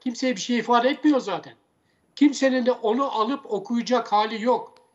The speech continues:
Liderler bile okumuyor. Bir tek Ali Babacan bunu alıyor. Bakın diyor, bizim işte şudur diyor. Bunu gösteriyor sağda solda.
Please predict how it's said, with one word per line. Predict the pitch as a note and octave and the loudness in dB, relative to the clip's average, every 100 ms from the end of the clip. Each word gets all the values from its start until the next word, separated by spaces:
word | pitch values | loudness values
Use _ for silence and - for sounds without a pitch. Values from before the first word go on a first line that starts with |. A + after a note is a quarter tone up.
| _ _ _ _ | _ _ _ _
Liderler | E3 F#3+ A#3 C4+ C#4+ B3 | -2 4 4 4 -2 -2
bile | A#3+ | -2
okumuyor. | G#3+ - C4+ A3+ E3 F3 | -2 -4 -8 -6 -6 -6
Bir | C4+ | -6
tek | - B3 - | -4 -4 -4
Ali | F3+ F#3 A#3+ F#3+ | -8 -6 -2 0
Babacan | E3+ G#3+ G#3+ F#3+ B2 - _ _ _ - | 2 2 0 -4 -8 -14 _ _ _ -6
bunu | A#3+ B3 A3+ | 0 2 4
alıyor. | A#3 C#4+ A3+ G3+ - _ _ - | 2 2 2 -2 -8 _ _ -2
Bakın | A3+ B3+ A#3+ | -2 0 -6
diyor, | G3+ F#3 D#3 | -4 -6 -6
bizim | G3+ B3 G#3+ | -6 -6 -6
işte | - F#3 | -2 -2
şudur | - C4+ A3+ E3+ | 0 0 0 0
diyor. | D3+ A#3 A#3+ | 0 -2 -2
Bunu | B3+ | -4
gösteriyor | A3+ C4 - B3 A3 F3 | 0 0 0 -4 -6 -6
sağda | - D#3 D3+ | -8 -12 -12
solda. | - C#3+ | -16 -20